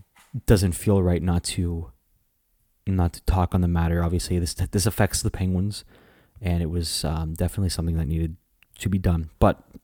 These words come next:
moving on, the Pittsburgh Penguins are seven games, I believe, eight games. That was the eighth game on Saturday.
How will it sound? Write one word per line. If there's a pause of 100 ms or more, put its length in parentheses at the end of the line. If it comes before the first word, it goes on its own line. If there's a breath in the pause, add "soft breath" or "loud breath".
(480)
moving
on, (1000 loud breath)
the
Pittsburgh
Penguins (400)
are (200)
seven
games,
I
believe,
eight
games.
That
was
the
eighth
game
on (140)
Saturday.